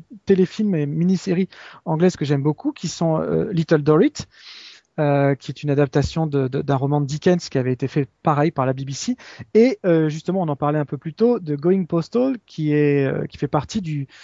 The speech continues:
du, du triptyque télévisuel des Contes du Disque Monde de Terry Pratchett. Donc c'est vraiment quelqu'un dont je, dont j'avrais apprécié la musique, son univers à lui, au sein de,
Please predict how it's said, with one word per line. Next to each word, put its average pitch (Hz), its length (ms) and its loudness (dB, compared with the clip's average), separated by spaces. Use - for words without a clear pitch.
du, 151 220 -2
du 143 340 -10
triptyque 175 640 -4
télévisuel 147 500 0
des 165 120 0
Contes 175 160 -2
du 160 80 0
Disque 151 240 -4
Monde 185 200 2
de 165 60 2
Terry 151 220 2
Pratchett. 151 360 -2
Donc 135 180 -4
c'est 151 120 0
vraiment 185 380 2
quelqu'un 214 400 0
dont 185 140 -2
je, 143 260 0
dont 147 80 -2
j'avrais 143 480 0
apprécié 190 600 0
la 185 180 2
musique, 180 540 0
son 220 240 -2
univers 202 340 4
à 170 80 4
lui, 240 220 2
au 185 100 2
sein 247 240 -2
de, 170 100 -4